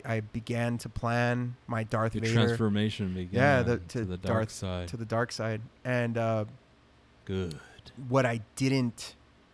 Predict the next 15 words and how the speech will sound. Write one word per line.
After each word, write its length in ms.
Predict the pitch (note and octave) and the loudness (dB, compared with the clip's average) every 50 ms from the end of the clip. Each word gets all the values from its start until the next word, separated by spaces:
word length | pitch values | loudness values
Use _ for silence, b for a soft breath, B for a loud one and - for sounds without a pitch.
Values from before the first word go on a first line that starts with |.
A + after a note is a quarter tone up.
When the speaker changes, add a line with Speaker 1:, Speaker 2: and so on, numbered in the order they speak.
| _ - | _ -8
Speaker 1:
take 260 | - C#3 C3+ C3 - | -4 -4 -2 0 0
into 260 | C#3 B2 - - B2+ | -2 -2 0 0 0
account 480 | A2 G#2+ - - B2 B2+ C3 C3+ C#3+ C3+ - - - - - - b b b b b b b b b - | 0 -2 -4 -4 0 2 2 2 2 -2 -6 -14 -20 -20 -20 -20 b b b b b b b b b -8
was 140 | A#2 A2+ - | -6 -4 0
how 160 | B2+ A#2+ A2+ G#2+ - | 0 0 0 -2 0
difficult 540 | - C3 A#2+ - C3+ - - B2+ A#2+ G#2 - - - - - | -2 0 0 0 -2 -2 -2 -4 -4 -4 -6 -12 -18 -10 -8
it 100 | C3+ C3+ | -8 -6
was 160 | A#2+ C3 A#2 | -4 -6 -6
going 280 | - - C3 B2+ B2 A#2+ | -2 0 2 2 2 0
to 120 | - - A#2 | -2 -6 -4
be 320 | G#2+ A#2 A#2 A2+ A2+ A2 - - | -2 0 2 2 0 -2 -4 -8
to 100 | - A#2+ | -12 -6
breathe 440 | G#2+ - B2+ B2+ C3 C#3 D3 D3 - - - - - - - - - - - - - - - - | -2 0 4 4 4 4 2 0 -2 -8 -18 -20 -20 -20 -20 -20 -20 -20 -20 -20 -20 -20 -8 -4
and 180 | A#2 A2+ G#2+ G#2 | -2 -2 0 2
walk 360 | A2+ A#2+ B2+ B2+ - - | 4 4 4 4 2 -6